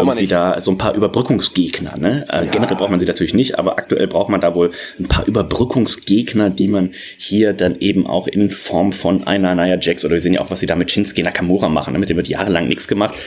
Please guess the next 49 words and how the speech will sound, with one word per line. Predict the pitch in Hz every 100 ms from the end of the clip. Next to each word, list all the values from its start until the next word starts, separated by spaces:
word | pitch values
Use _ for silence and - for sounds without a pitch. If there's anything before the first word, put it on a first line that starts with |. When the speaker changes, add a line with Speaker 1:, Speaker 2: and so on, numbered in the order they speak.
| -
Speaker 2:
und | - 85
jetzt | 98
ist | 101
auf | 92
einmal | 98 92 87 -
ein | 92 -
ganz | - - -
großer, | 95 196 87 87 87 - 85 82
äh, | 78
eine | 80
ganz | 95
große | - 82
Gefahr | - - - 85 80
für | - 76
den, | 76 73 78
äh, | - 71
Titel | - 95 82 80
Speaker 1:
Der | 107
ist | -
groß. | - 170
Speaker 2:
von | - 90 82
Speaker 1:
Ja, | 104
ja. | 139 -
Speaker 2:
Seth | - - 85 82 - - _ -
Rollins. | 80 95 98 80 95 104 -
Also, | - 78 73 76 76 78 -
na | 76 69 69 71 - _ _ 76
ja. | 80 90 - - - - -
Speaker 1:
Auch | 120 196 -
Speaker 2:
Ähm, | 135 143 139
Speaker 1:
groß, | 110 - -
Jade | 113 101
Cargill, | - 117 196 113 85
ne, | 110 185 220
können | 101 87
wir | 87
sagen. | 87 90 117
Speaker 2:
Oh, | 117
Speaker 1:
Jade | 147
Cargill | - 104 131
hat | -
Speaker 2:
ja. | 67
Speaker 1:
ihr | 104
letztes | 117 - 113
Match | 107 - - -
letzte | 113 - 104
Woche | 110
bei | 104 104
Rampage, | 98 104 139 143